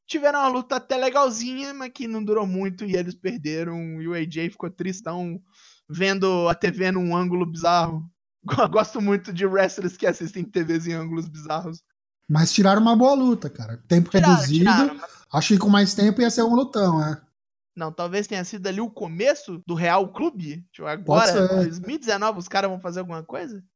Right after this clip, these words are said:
Speaker 2: Tomara, cara. Tomara que o A J tenha chamado essa responsabilidade pra eles aí pra, pra tentar levantar os caras, que precisa até dar uma, uma renovada, né, na, na, na divisão de tag. Então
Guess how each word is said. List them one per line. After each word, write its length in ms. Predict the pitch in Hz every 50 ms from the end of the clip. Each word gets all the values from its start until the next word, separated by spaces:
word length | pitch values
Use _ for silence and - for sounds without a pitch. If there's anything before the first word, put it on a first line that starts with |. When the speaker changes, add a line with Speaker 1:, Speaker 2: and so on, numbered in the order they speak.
| _ _ _ _ -
Speaker 2:
Tomara, 460 | 220 285 349 277 220 208 196 175 151
cara. 220 | - 147 135 135
Tomara 280 | - 170 165 180 196 226
que 60 | -
o 40 | 247
A 60 | 233 220
J 160 | 180 214 226
tenha 260 | 214 240 233 220 226 214 202 180 170
chamado 400 | - - 202 185 175 180 185 185 185
essa 140 | - 196
responsabilidade 720 | 190 185 185 190 180 175 - 180 175 175 170 170 165 165
pra 160 | - 165 160 160
eles 200 | 165 165 151 156
aí 160 | 151 156 160
pra, 440 | - 190 202 202 202 190 175 - - _ _ _ _
pra 100 | 139 135
tentar 800 | - 151 147 - 151 151 151 151 147 147 147 143 139 135 131
levantar 540 | 127 131 139 156 151 170 170 156 143 156 143
os 120 | 143 143 -
caras, 300 | - 143 139 131 131 -
que 320 | - 165 170 175 180 175 175
precisa 260 | 175 - - 240 277 262
até 140 | 262 240 226
dar 140 | 196 202 190
uma, 380 | 190 180 170 156 139 127 - _ _ _
uma 160 | 160 165 165
renovada, 580 | 175 196 196 180 156 131 156 165 160 139 139 131
né, 140 | 135 151 220
na, 180 | 226 196 160 143
na, 200 | 143 135 135 131
na 320 | 131 135 127 123 120 120
divisão 340 | 120 123 135 139 135 151 147
de 100 | 135 139
tag. 340 | 135 - 127 117 120 113 113
Então 380 | 120 135 - 156 165 180 190 196